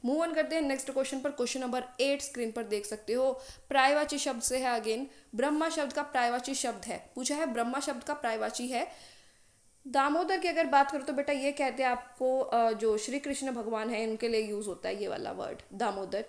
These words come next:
श्रीपति की अगर बात करूँ, श्री कहते हैं लक्ष्मी को, तो श्रीपति किसको कहेंगे? लक्ष्मी के पति कौन? विष्णु भगवान जी, है ना। अनंग की अगर बात करूँ तो अनंग तो बेटा उसको, अ, ये जो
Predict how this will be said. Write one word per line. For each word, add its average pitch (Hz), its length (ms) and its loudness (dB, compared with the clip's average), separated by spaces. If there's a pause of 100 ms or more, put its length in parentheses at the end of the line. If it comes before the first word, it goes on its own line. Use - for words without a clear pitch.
(200)
श्रीपति 339 560 0
की 320 80 -2
अगर 311 180 2
बात 254 340 2
करूँ, 220 360 0
श्री 311 280 -4
कहते 285 320 0
हैं 285 160 0
लक्ष्मी 233 340 -4
को, 240 120 -2
तो 247 100 -2
श्रीपति 277 480 -2
किसको 277 260 -4
कहेंगे? 214 340 -2 (760)
लक्ष्मी 220 300 -8
के 262 80 -8
पति 247 320 -6 (220)
कौन? 220 260 -6 (240)
विष्णु 214 300 -6
भगवान 240 360 -4
जी, 240 180 -8 (200)
है - 60 -4
ना। 349 180 0 (500)
अनंग 370 340 2
की 359 120 0
अगर 320 200 2
बात 262 300 2
करूँ 269 180 0
तो 277 100 0
अनंग 269 380 0
तो 285 160 0
बेटा 269 280 2
उसको, 220 520 2
अ, 202 320 0
ये 208 180 0
जो 202 460 -2